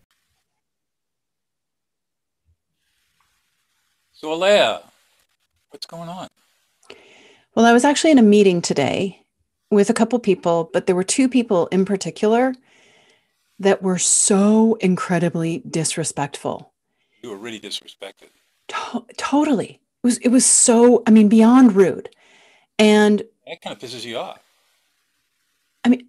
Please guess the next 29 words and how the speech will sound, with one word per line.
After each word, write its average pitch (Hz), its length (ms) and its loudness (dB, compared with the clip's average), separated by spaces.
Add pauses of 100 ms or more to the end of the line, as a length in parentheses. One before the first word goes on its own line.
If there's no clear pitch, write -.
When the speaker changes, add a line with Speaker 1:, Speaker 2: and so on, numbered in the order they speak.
Speaker 2:
<sighs> - 1120 -20
it, - 140 -20 (260)
it 214 120 -4
beyond, 254 320 2
I 240 120 -2
just - 260 -8
feel 269 280 -4
so, 262 800 -2 (840)
so 311 200 -6 (240)
frustrated. 240 680 -6 (340)
Speaker 1:
So - 120 -14
Speaker 2:
I'm 240 60 0
Speaker 1:
you're - 60 -2
Speaker 2:
so 302 80 -6
Speaker 1:
really - 100 -14
Speaker 2:
frustrated 262 680 -2
that 202 140 0
Speaker 1:
frustrated 131 420 -14
and 107 120 -18
not 117 200 -10
heard 120 320 -16
and 113 120 -18
disrespected. - 720 -20 (320)
Speaker 2:
And 247 200 4
that 240 140 0
they're 254 160 2
not 247 580 2 (220)
even 240 200 2
aware 220 680 0